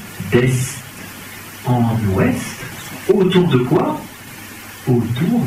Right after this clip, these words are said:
de l'étoile polaire. On a vraiment l'impression que cette étoile polaire est fixe, immobile. Passant par le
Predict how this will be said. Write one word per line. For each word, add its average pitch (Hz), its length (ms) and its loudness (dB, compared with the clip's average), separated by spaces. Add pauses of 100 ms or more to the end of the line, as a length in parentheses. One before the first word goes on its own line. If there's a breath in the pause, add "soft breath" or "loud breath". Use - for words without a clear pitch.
de - 160 4
l'étoile 233 420 2
polaire. 202 480 4
On 160 40 4
a 127 60 4
vraiment 175 260 4
l'impression 143 340 4
que 208 60 -2
cette 180 180 2
étoile 123 240 2
polaire 117 300 2
est 123 80 4
fixe, - 520 -2
immobile. 180 520 2 (760)
Passant 113 380 2
par 120 200 2
le 90 80 4